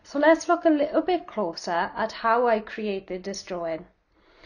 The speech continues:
First, I applied light pressure to create my outline. Then I marked out the darker areas and worked out what, which mark making techniques which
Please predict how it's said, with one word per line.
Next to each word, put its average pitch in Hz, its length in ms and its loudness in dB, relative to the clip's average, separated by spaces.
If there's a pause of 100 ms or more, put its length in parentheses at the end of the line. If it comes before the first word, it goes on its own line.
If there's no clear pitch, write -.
(200)
First, 311 560 6
I 240 100 2
applied 220 500 2
light 226 420 0
pressure 180 680 -4
to - 120 -14
create - 360 -6
my 196 160 -4
outline. 170 600 -6 (880)
Then 254 520 6
I 240 100 2
marked 285 440 2
out 240 180 0
the 226 80 -2
darker 240 500 2
areas 170 800 -2 (360)
and 220 180 -4
worked 294 360 -2
out 180 260 -2
what, 220 240 4
which 226 320 -4
mark 220 420 2
making 240 380 -4
techniques 196 680 -8 (160)
which 226 260 -8